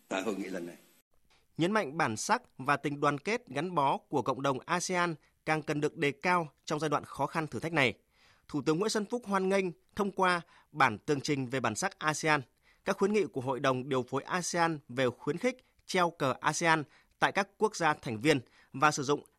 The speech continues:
Speaker 2: asean ca trong các hoạt động chính thức của asean.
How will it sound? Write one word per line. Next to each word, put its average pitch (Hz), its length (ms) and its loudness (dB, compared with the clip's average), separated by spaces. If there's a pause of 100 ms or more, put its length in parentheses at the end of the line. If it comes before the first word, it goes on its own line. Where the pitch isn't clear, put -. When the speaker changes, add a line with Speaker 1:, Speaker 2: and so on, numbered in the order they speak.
(100)
Speaker 2:
asean 170 440 0
ca 175 280 2 (440)
trong 160 180 2
các 208 100 -2
hoạt 151 160 0
động 131 280 0
chính 165 200 -2
thức 254 340 -6
của 120 160 -2
asean. 135 380 0